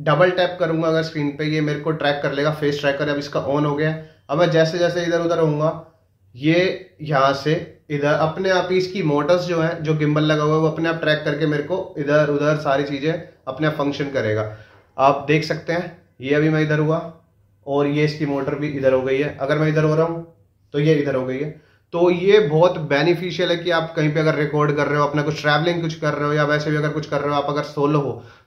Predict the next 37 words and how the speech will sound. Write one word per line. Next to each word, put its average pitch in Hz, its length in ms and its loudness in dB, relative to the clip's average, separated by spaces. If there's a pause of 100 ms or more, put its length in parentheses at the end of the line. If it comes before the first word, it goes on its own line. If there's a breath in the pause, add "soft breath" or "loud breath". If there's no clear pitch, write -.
तो 151 60 -2
आप 151 160 0
इसको 165 640 -4 (220)
ऐसे 147 200 -2
यूज़ 143 400 0
कर 139 100 -2
सकते - 300 -8
हो। 127 80 -2
बहुत 123 400 0
अच्छा 135 200 -4
इसका 127 200 -4
usage 127 340 -2
है 127 60 2
कि 123 120 -4
आप 123 180 0
इससे 127 240 -6 (120)
video 123 280 -2
record 123 300 -2
कर 123 100 -2
रहे 123 140 -2
हो, 120 60 -4 (380 loud breath)
फिर 135 100 -2
आप 131 160 0
इधर 135 180 4 (120)
कहीं 135 280 0
पे 143 60 0
आप 139 140 2
मूवमेंट 160 520 0
कर 156 140 2
रहे 151 160 0
हो 160 60 2
तो 160 140 -2
ये 151 120 0
आपको 147 280 0
track 147 320 -4
करके 147 220 -4
रखेगा। 135 440 -2